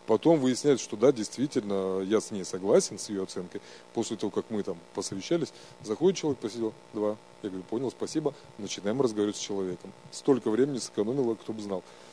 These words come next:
А, но опять же, в плане интуиции по поводу бизнеса, к сожалению, даже у девчат в этом плане не все работает на пятерку. Поэтому, если нет бизнес-плана,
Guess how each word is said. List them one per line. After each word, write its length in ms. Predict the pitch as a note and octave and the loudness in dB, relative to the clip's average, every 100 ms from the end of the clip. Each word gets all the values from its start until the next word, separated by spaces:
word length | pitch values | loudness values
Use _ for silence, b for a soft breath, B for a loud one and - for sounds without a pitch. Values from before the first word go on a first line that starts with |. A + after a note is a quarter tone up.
| B B B - | B B B 0
А, 260 | G2+ G2+ | 2 2
но 180 | A#2 F#3+ | 6 8
опять 280 | F3+ F#3 E3 | 10 8 6
же, 80 | C3 | 2
в 60 | |
плане 400 | - D#3 D#3+ D3+ | 6 8 8 4
интуиции 440 | D3+ D#3+ E3 D#3+ C#3+ | 0 2 0 0 -2
по 140 | C#3+ | -2
поводу 360 | - C#3+ C3 C3 | 2 0 2 0
бизнеса, 560 | C#3+ D#3+ A#2+ - G2+ - B B - | 0 0 -2 -4 -6 -8 B B -6
к 60 | |
сожалению, 720 | - D3+ C3+ C#3 C#3+ C#3 A2+ | 2 2 2 4 6 6 2
даже 260 | G#2 B2 B2 | 2 2 2
у 60 | G2+ | -4
девчат 380 | G2 - A#2+ | -6 -4 -4
в 40 | G#2+ | -2
этом 200 | G2 F#2 | -6 -6
плане 360 | G#2 A2 B2+ | -4 -4 -4
не 100 | G#2 | -8
все 220 | F2+ A2 B2+ | -10 -8 -6
работает 420 | A#2 G#2 - G#2 | -4 -6 -8 -12
на 60 | G2+ | -10
пятерку. 500 | G#2 - F#2+ F2+ - - B B B - | -12 -8 -8 -8 -16 -18 B B B -4
Поэтому, 400 | G#2+ - A#2 A2 | -2 0 -2 0
если 300 | B2 B2 A#2+ | 2 0 0
нет 160 | B2 | -4
бизнес-плана, 760 | A2+ A2+ A2 G#2 - A#2+ B2+ | -2 -6 -4 -8 0 0 0